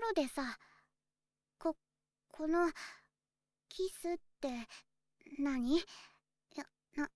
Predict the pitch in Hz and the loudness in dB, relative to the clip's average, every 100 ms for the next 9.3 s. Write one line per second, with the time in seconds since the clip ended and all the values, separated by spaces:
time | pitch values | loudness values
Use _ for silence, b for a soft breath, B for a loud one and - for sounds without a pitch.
0 | _ _ - 277 330 427 440 415 403 370 | _ _ -8 2 4 4 6 8 8 6
1 | 294 247 B B B _ _ _ - 311 | 0 -2 B B B _ _ _ -10 0
2 | 320 359 359 349 - 277 247 _ 254 247 | 4 6 6 2 -2 -8 -8 _ -8 -6
3 | 247 233 B B B B _ _ _ _ | -6 -10 B B B B _ _ _ _
4 | _ _ _ _ - 269 - _ _ _ | _ _ _ _ -8 -8 -8 _ _ _
5 | _ _ - 254 240 B B B B B | _ _ -10 -8 -8 B B B B B
6 | B _ _ _ - - - - 427 415 | B _ _ _ -20 -12 -10 -4 2 4
7 | 415 392 - 403 381 381 330 277 254 240 | 4 2 0 0 2 2 2 -2 -6 -6
8 | 233 - _ _ _ _ _ - - 294 | -8 -12 _ _ _ _ _ -14 -8 -4
9 | 269 254 226 | -4 -4 -2